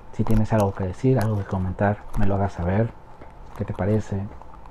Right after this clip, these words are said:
¿Sabías esto de Filosofía en la Red? ¿No lo sabías? ¿Cuál es tu impresión? ¿Qué imaginas que viene adelante? Porque vienen más cosas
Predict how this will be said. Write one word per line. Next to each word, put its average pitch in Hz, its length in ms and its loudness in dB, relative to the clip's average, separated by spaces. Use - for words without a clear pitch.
¿Sabías 107 380 6
esto 107 200 2
de 95 60 4
Filosofía - 360 -6
en 98 60 2
la 92 80 2
Red? 101 200 0
¿No 113 80 2
lo 104 80 2
sabías? 101 560 -2
¿Cuál 110 140 0
es 101 60 -2
tu 101 100 -4
impresión? 110 480 0
¿Qué 117 100 8
imaginas 113 440 4
que 98 100 -4
viene 98 160 0
adelante? 98 360 2
Porque - 180 2
vienen 101 240 4
más 90 160 -2
cosas 101 400 -4